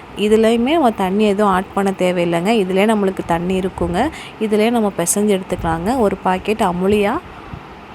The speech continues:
மாவு வந்து நான் சேர்த்துக்கிறேங்க. நீங்க திக்கான பால் இருந்தாலும் சேருங்க, எது சேர்த்தாலும் நம்மளுக்கு டேஸ்ட் நல்லா இருக்குங்க. இப்ப நம்ம இதுலயே பிணைய போறோங்க.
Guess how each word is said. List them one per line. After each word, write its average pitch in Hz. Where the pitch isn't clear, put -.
மாவு 208
வந்து 214
நான் 196
சேர்த்துக்கிறேங்க. 185
நீங்க 202
திக்கான 214
பால் 196
இருந்தாலும் 196
சேருங்க, 190
எது 202
சேர்த்தாலும் 208
நம்மளுக்கு 202
டேஸ்ட் 190
நல்லா 180
இருக்குங்க. 180
இப்ப 208
நம்ம 254
இதுலயே 254
பிணைய 202
போறோங்க. 185